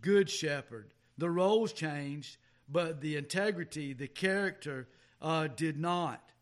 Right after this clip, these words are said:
What about us in, in our lives? And isn't it wonderful that Jesus is good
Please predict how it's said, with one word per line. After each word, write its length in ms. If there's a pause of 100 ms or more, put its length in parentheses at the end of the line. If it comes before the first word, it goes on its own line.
(380)
What 220
about 320
us 400
in, 400 (100)
in 140
our 200
lives? 680 (420)
And 340 (300)
isn't 240
it 120
wonderful 580
that 400 (180)
Jesus 640
is 260
good 520